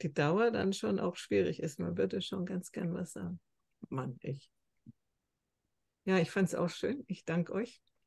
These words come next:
dass ihr wieder dabei wart und ein neues Thema ausgelotet.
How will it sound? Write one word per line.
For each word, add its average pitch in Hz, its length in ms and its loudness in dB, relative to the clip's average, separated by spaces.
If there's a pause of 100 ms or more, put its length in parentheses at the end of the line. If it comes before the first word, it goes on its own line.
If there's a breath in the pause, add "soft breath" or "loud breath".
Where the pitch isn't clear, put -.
(260)
dass 180 200 -4
ihr 180 100 2
wieder 170 220 4
dabei 156 380 2
wart 190 260 0 (1400)
und 170 160 0
ein 165 160 2
neues 151 400 0
Thema 151 460 -2 (500)
ausgelotet. 147 920 0